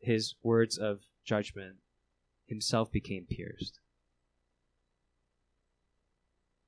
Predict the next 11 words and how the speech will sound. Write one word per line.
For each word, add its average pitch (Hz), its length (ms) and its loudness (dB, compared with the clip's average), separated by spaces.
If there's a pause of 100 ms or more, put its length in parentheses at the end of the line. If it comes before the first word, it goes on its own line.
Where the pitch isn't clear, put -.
(220)
We 110 60 -14
can 95 220 -10
love 107 240 0
him 92 280 -10 (1300)
as 98 140 -8
we 92 80 -6
fear 107 260 2
him 90 300 -6 (720)
and 87 100 -20
serve 95 340 -8
him. 82 160 -12